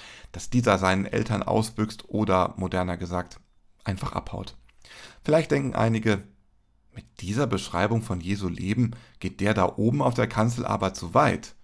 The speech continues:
Nein, sage ich. Gerade an dieser Beschreibung wird das von uns nicht Erwartete, das für uns Unfassbare, ja geradeso deutlich.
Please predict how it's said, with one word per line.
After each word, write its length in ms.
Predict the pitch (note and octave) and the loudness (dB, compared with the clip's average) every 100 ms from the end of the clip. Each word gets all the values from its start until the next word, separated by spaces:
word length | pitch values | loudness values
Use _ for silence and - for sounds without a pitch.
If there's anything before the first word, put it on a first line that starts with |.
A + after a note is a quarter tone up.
| _ _ _ _ _ _ _ - | _ _ _ _ _ _ _ -6
Nein, 280 | E3 B2+ | -2 -2
sage 300 | G2 F2 F2+ | -2 -6 -8
ich. 240 | - - - _ _ - - | -12 -12 -16 _ _ -20 -12
Gerade 360 | - C#3+ F#3 E3+ | -4 2 4 4
an 80 | C#3+ | 0
dieser 220 | D#3+ D#3+ | 0 0
Beschreibung 520 | B2 A#2+ A#2 C#3+ C3+ | 0 0 2 2 0
wird 160 | A#2+ A#2+ | -2 -2
das 160 | D3+ | -6
von 180 | - B2 | -4 -6
uns 300 | - D#3+ - | -4 -6 -4
nicht 280 | C3 C#3+ - | -6 -6 -8
Erwartete, 640 | F#2 F#2 F2 - - - - - - | -8 -4 -6 -6 -12 -12 -14 -14 -2
das 160 | B2 | -2
für 100 | B2 | 0
uns 240 | D#3 D#3 - | -2 -2 -2
Unfassbare, 840 | F3 F#3+ - B2 - F2+ F#2 A#2 A#2 - | 0 0 -2 -6 -4 -6 -4 -4 -8 -14
ja 140 | - - | -10 -6
geradeso 520 | F#2 F2 F2+ F2 - | -4 -2 -4 -6 -4
deutlich. 560 | A2+ C#3+ - - - | 0 0 0 -12 -14